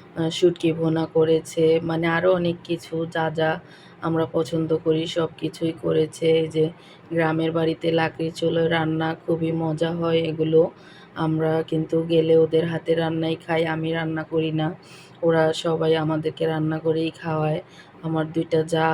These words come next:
ছোট জা আর মেজো জা, তো ওরাই খুব সুন্দর করে রান্না করতে পারে। আমাকে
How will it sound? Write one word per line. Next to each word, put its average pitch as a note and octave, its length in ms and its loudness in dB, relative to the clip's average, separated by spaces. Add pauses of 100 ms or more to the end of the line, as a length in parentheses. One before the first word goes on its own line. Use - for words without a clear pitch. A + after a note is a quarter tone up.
(240)
ছোট D#3+ 240 -2
জা D#3+ 260 0
আর D#3 160 0
মেজো D#3+ 400 0
জা, D#3 180 -2 (440)
তো E3+ 100 0 (100)
ওরাই D#3+ 380 4
খুব E3 220 -4
সুন্দর D#3+ 360 0
করে D#3+ 280 2
রান্না D#3 340 -2
করতে D#3+ 380 -2
পারে। D#3+ 300 0 (580)
আমাকে D#3+ 380 -2